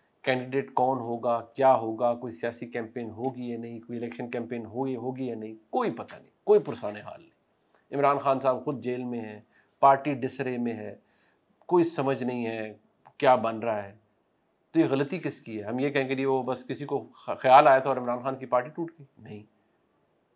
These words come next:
भाई, अपनी की हुई, जो मैंने कुछ दिन पहले भी कहा था कि हाथ की लगाई हुई गिरहें दांतों से खोलनी पड़ेंगी और पता नहीं दांतों से भी खुलेंगी या नहीं।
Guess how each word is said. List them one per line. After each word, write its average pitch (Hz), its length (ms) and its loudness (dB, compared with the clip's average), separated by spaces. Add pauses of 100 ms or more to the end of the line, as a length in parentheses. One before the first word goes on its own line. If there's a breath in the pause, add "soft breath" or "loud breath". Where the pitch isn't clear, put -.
(180)
भाई, 165 420 -2
अपनी 180 380 -2
की 156 320 -6
हुई, 143 300 -4
जो 131 160 2
मैंने 135 200 0
कुछ 135 220 -8
दिन 131 140 -6
पहले 123 260 -2
भी 131 120 -6
कहा 120 200 -2
था 139 160 -6
कि 131 220 -6
हाथ 120 520 4
की 131 460 -12
लगाई 113 460 -6
हुई 117 220 -8
गिरहें 113 460 -10 (500 soft breath)
दांतों 110 420 -6
से 117 140 -6
खोलनी 113 420 -10
पड़ेंगी 110 420 -10
और 110 100 -6
पता 110 280 -8
नहीं 117 140 -6
दांतों 107 280 -12
से 113 120 -16
भी 110 120 -12
खुलेंगी 107 560 -12
या 95 60 -16
नहीं। - 180 -16